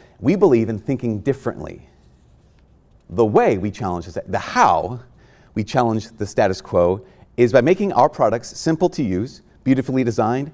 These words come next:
intuitive, and user-friendly." You wanna buy one. You realize when you're, when you buy <laughs> Apple products,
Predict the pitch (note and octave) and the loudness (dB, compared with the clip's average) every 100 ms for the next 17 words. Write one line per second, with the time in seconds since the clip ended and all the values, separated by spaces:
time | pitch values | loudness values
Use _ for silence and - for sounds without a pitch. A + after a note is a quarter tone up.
0 | - - A2+ - G3 F#3 F#3 F#3 - _ | -16 -10 -8 0 2 4 2 -4 -20 _
1 | G#2 G#2+ D3 C#3 - B2 F2+ D#2 - _ | -10 -2 -2 -2 -4 -4 -4 -8 -16 _
2 | _ _ _ _ - B2 E3 A#2 G#2+ G2 | _ _ _ _ -4 -2 0 0 0 0
3 | E2 C#2 - - _ _ _ _ _ _ | -2 -10 -20 -20 _ _ _ _ _ _
4 | _ _ _ _ _ - C#3 G3 F3+ C#3 | _ _ _ _ _ -8 0 2 4 2
5 | C#3 A#2 A#2+ E3 C#3+ - C#3+ A2 B2 C#3 | 0 0 0 2 2 2 0 2 0 0
6 | B2+ D3+ F#2+ - | 2 2 2 -6